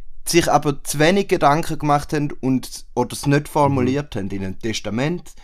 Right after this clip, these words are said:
Speaker 1: irgendwo auf einem, und das ist eben noch eine Sache, die dazukommt, auch, ähm,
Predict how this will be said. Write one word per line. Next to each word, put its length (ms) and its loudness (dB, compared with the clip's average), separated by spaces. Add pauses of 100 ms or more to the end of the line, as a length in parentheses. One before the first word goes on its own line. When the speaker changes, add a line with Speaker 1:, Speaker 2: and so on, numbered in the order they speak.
(120)
Speaker 1:
irgendwo 420 2
auf 100 -2
einem, 220 -2 (340)
und 180 -6
das 100 4
ist 80 -2
eben 200 0
noch 140 0
eine 80 -4 (300)
Sache, 300 0
die 120 -4
dazukommt, 720 -4
auch, 340 6 (380)
ähm, 400 -4